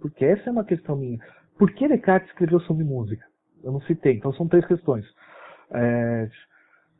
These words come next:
quais as fontes utilizadas? O que Descartes estudou sobre música, afinal de contas?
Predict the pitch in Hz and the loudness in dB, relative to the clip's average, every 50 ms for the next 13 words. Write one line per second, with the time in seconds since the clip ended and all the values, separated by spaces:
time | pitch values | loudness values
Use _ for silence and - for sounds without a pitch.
0 | _ _ _ _ _ _ _ _ _ _ _ - - 175 196 220 214 196 - - | _ _ _ _ _ _ _ _ _ _ _ 2 6 8 8 8 6 4 0 2
1 | 170 165 160 - 139 - - 139 123 117 135 131 123 - - - - 156 - - | 2 2 0 0 -6 -8 -6 -4 0 2 2 2 0 -2 -8 -16 -20 -16 -14 -12
2 | 151 - - - 269 - 220 - - 170 165 - - - 160 143 143 139 - 147 | -12 -6 -2 0 0 0 0 2 2 2 2 0 -2 -4 -4 -4 -4 -2 -4 -6
3 | 143 147 139 123 117 113 101 - - - 107 - - 117 117 113 - - - 113 | -6 -6 -6 -6 -6 -6 -8 -8 -10 -10 -10 -8 -8 -8 -8 -8 -8 -8 -8 -8
4 | 107 98 - | -8 -8 -12